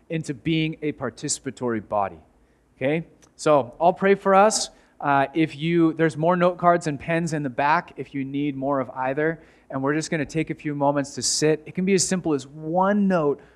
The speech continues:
for one person that says, "Here's what I see in you." Man, you are faithful.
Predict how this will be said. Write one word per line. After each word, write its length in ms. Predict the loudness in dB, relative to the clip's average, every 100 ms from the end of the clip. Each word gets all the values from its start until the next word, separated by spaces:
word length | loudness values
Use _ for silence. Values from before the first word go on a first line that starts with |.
| _
for 140 | -4
one 380 | -2 4 4 4
person 380 | 2 -2 0 -4
that 80 | -4
says, 220 | -4 -6
"Here's 400 | -6 0 0 2
what 140 | 0
I 80 | 0
see 300 | 0 -2 -2
in 80 | -2
you." 280 | -2 -4 -8 _ _ _ _ -10
Man, 140 | -8 -2
you 220 | 2 4
are 120 | 2
faithful. 1000 | 0 -18 -20 -6 4 4 4 -2 -10 -10